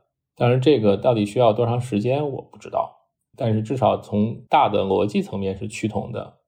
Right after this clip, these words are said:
当然他们教的知识方面是不太一样的，越往底层我相信肯定是越，越来越一致的。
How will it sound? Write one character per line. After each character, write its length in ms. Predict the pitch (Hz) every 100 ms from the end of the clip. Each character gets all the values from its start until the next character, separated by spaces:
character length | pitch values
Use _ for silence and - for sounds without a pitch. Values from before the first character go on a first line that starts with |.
| _
当 140 | 110
然 100 | 104
他 240 | 104 117 107
们 180 | 110 104
教 200 | 120 113
的 100 | 104
知 320 | - 127 160
识 180 | - 98
方 220 | 104 98
面 180 | 98 101
是 120 | 110
不 100 | 104
太 180 | 107 107
一 100 | 117
样 260 | 107 107
的， 100 | - _ _ _ _ _
越 120 | 147
往 180 | 107 107
底 140 | 107
层 340 | - 92 95 -
我 100 | 107
相 220 | 107 107
信 200 | 104 107
肯 120 | - 104
定 140 | 107
是 140 | 110
越， 120 | 107 107
越 200 | - 101
来 140 | 98
越 120 | 104
一 140 | 101 110
致 180 | - 107
的。 200 | -